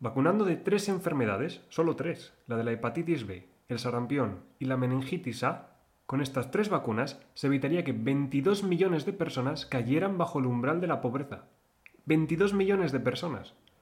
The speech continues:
Pero no es solo el dinero que te ahorras de pagar el tratamiento, porque también hay otras cosas. Tienes que ir al centro de salud,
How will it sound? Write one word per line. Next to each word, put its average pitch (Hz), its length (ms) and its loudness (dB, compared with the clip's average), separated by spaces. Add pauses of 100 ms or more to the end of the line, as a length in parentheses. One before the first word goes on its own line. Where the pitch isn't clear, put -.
(260)
Pero 117 460 2
no 131 200 2
es 139 80 0
solo 123 500 0
el 117 80 0
dinero 113 300 0
que 113 80 -2
te 110 100 -2
ahorras 110 300 -2
de 110 80 -6
pagar 110 280 -2
el 110 80 -2
tratamiento, 147 540 -2
porque 110 300 -4
también 90 360 -8
hay 135 120 -2
otras 123 240 -4
cosas. 208 400 -4 (840)
Tienes 113 280 -2
que 104 320 -6
ir 196 180 2
al 143 120 0
centro - 240 0
de 165 40 -2
salud, 156 380 2